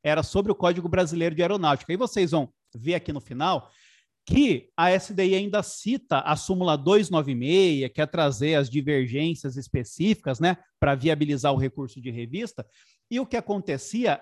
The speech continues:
era que a reclamada ainda estava alegando que, como ela contratava seguro de vida, ela estava isenta,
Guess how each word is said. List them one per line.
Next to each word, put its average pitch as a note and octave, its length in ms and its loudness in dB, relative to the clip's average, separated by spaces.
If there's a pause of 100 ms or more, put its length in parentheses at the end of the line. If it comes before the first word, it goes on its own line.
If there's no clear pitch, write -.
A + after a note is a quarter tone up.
era F#3+ 440 2
que - 440 -4 (300)
a D#3+ 640 4
reclamada F#3 720 0
ainda E3+ 240 -4
estava E3+ 420 -6
alegando F3+ 500 -4
que, A3+ 320 -4
como C4 400 -4
ela G3+ 280 0
contratava F#3+ 920 0
seguro F3+ 360 -2
de D#3+ 160 -2
vida, F3+ 280 -2 (240)
ela F3+ 160 -2
estava F#3 280 -2
isenta, F3 580 -2